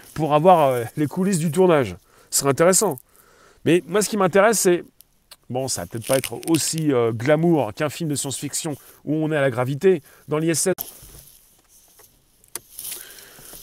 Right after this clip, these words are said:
Alors, euh, bah, on est toujours en direct, hein.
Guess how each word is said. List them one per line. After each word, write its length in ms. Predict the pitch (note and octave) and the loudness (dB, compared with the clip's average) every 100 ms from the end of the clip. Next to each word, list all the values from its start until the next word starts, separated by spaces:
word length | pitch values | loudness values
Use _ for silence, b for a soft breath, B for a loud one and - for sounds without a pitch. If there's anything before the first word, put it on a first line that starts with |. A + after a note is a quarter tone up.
| - | -2
Alors, 480 | F#3 A3 A3 E3 B2+ | 6 8 8 8 6
euh, 460 | E3 E3+ F3 F3+ G3 - - - | 8 8 8 6 0 -8 -18 2
bah, 260 | G#3+ G#3 F#3 | 10 12 12
on 100 | F#3 | 10
est 100 | F#3 | 8
toujours 260 | G3+ A3 | 10 12
en 80 | G#3 | 12
direct, 440 | E3 G3 G3 A#3+ F#3 | 10 10 12 10 10
hein. 200 | G4 | 10